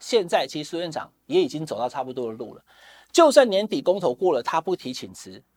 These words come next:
我刚刚讲的英系十壮士有没有？通通po脸书，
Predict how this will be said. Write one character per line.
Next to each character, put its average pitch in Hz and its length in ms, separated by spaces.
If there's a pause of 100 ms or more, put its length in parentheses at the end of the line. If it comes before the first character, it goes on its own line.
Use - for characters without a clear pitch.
(120)
我 131 140
刚 185 140
刚 196 80
讲 107 180
的 98 140
英 247 260
系 233 220
十 151 280
壮 185 280
士 185 160
有 135 100
没 135 80
有？ 139 220 (160)
通 277 200
通 262 220
po 262 160
脸 180 160
书， 185 220